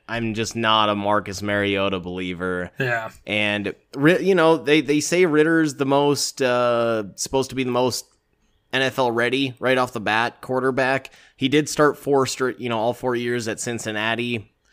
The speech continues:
Speaker 1: And Atla-, again, Atlanta's just,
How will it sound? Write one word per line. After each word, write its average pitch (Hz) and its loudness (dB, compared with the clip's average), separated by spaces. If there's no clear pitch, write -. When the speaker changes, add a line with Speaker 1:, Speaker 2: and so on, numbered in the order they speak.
Speaker 1:
And 104 0
Atla-, 139 0
again, 165 0
Atlanta's 123 -4
just, 139 -8